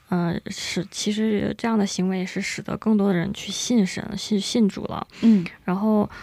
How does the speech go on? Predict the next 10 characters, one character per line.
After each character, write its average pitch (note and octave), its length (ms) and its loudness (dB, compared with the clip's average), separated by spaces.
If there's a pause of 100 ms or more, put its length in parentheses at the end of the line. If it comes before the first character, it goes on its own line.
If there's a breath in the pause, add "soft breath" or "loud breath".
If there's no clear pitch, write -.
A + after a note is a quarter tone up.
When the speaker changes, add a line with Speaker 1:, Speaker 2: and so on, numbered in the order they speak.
(280 loud breath)
Speaker 1:
呃， F3+ 600 0 (200)
就 G#3 160 -4
是 G3 200 -4 (120)
我 F#3+ 180 0
觉 F#3 240 -2
得 G3+ 580 2 (220)
也 F#3 160 -2
是， G3+ 400 -2
就 G#3 140 -8
是 G#3 280 -8